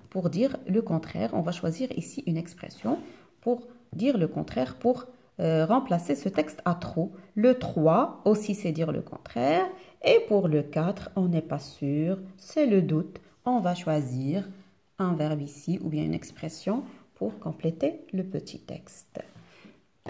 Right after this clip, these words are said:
Pour le neuf, les mots qui sont en violet, vous allez les remplacer par des mots de la liste. Si le mot est une affirmation,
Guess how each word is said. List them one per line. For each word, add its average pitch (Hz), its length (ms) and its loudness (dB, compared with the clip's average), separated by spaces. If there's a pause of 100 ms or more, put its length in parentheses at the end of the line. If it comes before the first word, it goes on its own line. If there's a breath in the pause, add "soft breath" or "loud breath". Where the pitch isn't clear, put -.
(120)
Pour 320 200 6
le 214 140 12
neuf, 165 760 4 (1000 loud breath)
les 247 460 8
mots 226 500 4
qui 170 140 -4
sont - 320 0
en 202 140 4
violet, 160 840 2 (720)
vous 330 160 4
allez 262 200 10
les 226 100 6
remplacer 170 960 0 (220)
par 285 360 4 (640)
des 254 200 4
mots 185 420 -2 (500)
de 302 60 -2
la 240 220 2
liste. - 560 -8 (520 soft breath)
Si - 460 -8
le 202 220 4
mot 190 400 2 (340)
est 175 180 -2
une 175 180 0
affirmation, 165 880 0